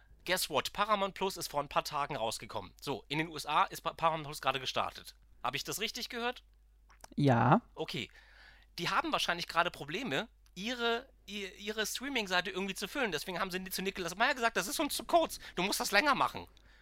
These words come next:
Speaker 1: Und Nicolas Meyer, <laughs> „Hä? Warum?“ Also er hat sich in einem, hat sich vor kurzem, äh, vierzehnter dritter oder so, gab die, gab die, gab's die News,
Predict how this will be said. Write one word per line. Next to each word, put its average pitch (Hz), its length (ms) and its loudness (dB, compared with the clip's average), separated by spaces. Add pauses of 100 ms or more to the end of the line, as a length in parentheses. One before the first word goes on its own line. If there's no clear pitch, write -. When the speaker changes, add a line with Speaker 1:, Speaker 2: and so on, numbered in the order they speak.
(200)
Speaker 1:
Und 160 120 6
Nicolas 185 340 0
Meyer, 208 280 6 (140)
<laughs> - 140 -2
„Hä? 202 200 4 (200)
Warum?“ 269 380 2 (180)
Also 151 140 -2
er 151 80 4
hat 175 120 2
sich 180 140 -6
in 175 120 -2
einem, 175 120 -4
hat 175 180 -2
sich 160 160 -8
vor 165 180 -6
kurzem, - 360 -6
äh, 160 180 -2
vierzehnter 202 360 -6
dritter 208 220 -6
oder 170 100 -4
so, 151 140 -6
gab 147 220 0
die, 165 100 -10
gab 147 240 0
die, - 80 -16
gab's 147 240 0
die 160 100 -4
News, 170 300 -6